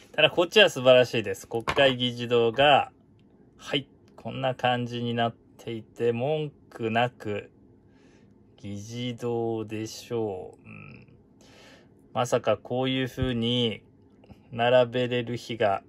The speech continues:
来るなんて嬉しいですね。うん。はい、こんな感じのラインナップになっておりました。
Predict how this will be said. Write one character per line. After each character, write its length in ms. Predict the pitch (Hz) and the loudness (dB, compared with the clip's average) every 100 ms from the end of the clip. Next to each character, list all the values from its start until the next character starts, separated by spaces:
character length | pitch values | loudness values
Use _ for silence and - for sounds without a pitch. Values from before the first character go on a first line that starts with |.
| - | -16
来 160 | - 113 | -12 -8
る 140 | 110 | -6
な 180 | 101 92 | -6 -6
ん 60 | 90 | -10
て 440 | _ - - - _ _ - | _ -16 -14 -14 _ _ -12
嬉 300 | 120 113 - | -4 -4 -4
し 220 | - 117 | -8 -10
い 40 | |
で 120 | 101 95 | -10 -14
す 160 | - | -16
ね。 640 | 104 101 104 107 107 107 107 _ _ 101 | -12 -8 -6 -6 -6 -6 -10 _ _ -20
う 20 | |
ん。 480 | 92 90 90 95 104 - - - - - _ _ _ _ _ _ - | -18 -18 -20 -20 -20 -20 -20 -20 -20 -20 _ _ _ _ _ _ -8
は 160 | - | -2
い、 80 | 190 | -2
こ 200 | - 135 | -2 -6
ん 120 | 160 | -2
な 180 | 180 180 | 0 0
感 400 | - 139 143 143 | -2 -6 -6 -6
じ 200 | 131 139 | -8 -8
の 320 | 139 160 190 | -2 0 2
ラ 160 | 170 147 | 4 4
イ 120 | 143 | 2
ン 140 | 139 | -4
ナ 140 | 135 135 | -2 -2
ッ 40 | - - - | -4 -14 -16
プ 200 | - 127 | -10 -8
に 420 | 131 151 160 165 | -8 -8 -8 -2
な 120 | 135 | -2
っ 40 | 127 | -4
て 540 | _ _ - 135 147 | _ _ -8 -4 -4
お 100 | 139 | -4
り 120 | 120 | -4
ま 120 | 107 | -6
し 100 | 104 | -10
た。 760 | - 95 92 90 - - 50 | -10 -8 -6 -8 -10 -14 -16